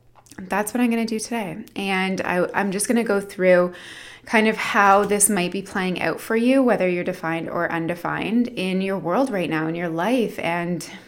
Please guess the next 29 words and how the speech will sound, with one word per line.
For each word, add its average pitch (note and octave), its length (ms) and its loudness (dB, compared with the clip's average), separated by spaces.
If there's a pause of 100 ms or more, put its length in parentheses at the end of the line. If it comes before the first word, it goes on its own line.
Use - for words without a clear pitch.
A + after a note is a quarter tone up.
(500)
to - 160 -10
let F#3 160 -2
you B3 100 6
know G#3 160 6
that F#3+ 120 0
it's F#3 180 -2
all E3 240 0
okay. - 480 -4
Everything F#3+ 400 -4
you're F#3 100 -4
feeling F3 340 -8
is F3 140 -4
okay. E3+ 500 -4 (640)
Um, G#3 480 4
first A3 280 -2
of G#3+ 60 0
all, A3 60 2
I G#3+ 100 6
want F#3+ 180 0
to F#3+ 320 -4 (340)
send F#3+ 300 0
so F#3+ 120 2
much F#3+ 240 -2
love F3 580 0
and F3 680 -4 (680)
gratitude F3+ 640 2
and F3+ 220 -2
honor E3 440 0
to E3+ 500 -2